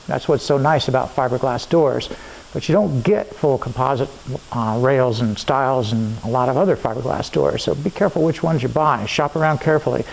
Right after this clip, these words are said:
The other thing that's really cool about a Plast Pro door is, look at the inside of this. There's a continuous lock block inside of every one of these doors.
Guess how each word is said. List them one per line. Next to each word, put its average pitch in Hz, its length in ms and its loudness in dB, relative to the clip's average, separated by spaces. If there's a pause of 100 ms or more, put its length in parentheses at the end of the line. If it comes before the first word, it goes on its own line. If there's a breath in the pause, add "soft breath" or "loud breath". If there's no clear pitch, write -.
(200 loud breath)
The 165 160 2
other 277 260 2
thing 208 240 2
that's 131 200 -2
really 123 180 4
cool 113 400 2
about 120 240 0
a 113 40 -2
Plast 123 380 0
Pro 131 140 2
door 127 240 2
is, 127 300 0 (340 loud breath)
look 170 160 -4
at 165 60 0
the 180 100 2
inside 160 400 2
of 143 80 2
this. 113 340 -2 (600 loud breath)
There's 151 160 2
a 156 60 0
continuous 214 840 2
lock 156 380 2
block 120 380 0 (160)
inside 127 320 0
of 120 100 2
every 123 160 4
one 123 160 4
of 117 60 0
these 120 180 0
doors. 67 400 0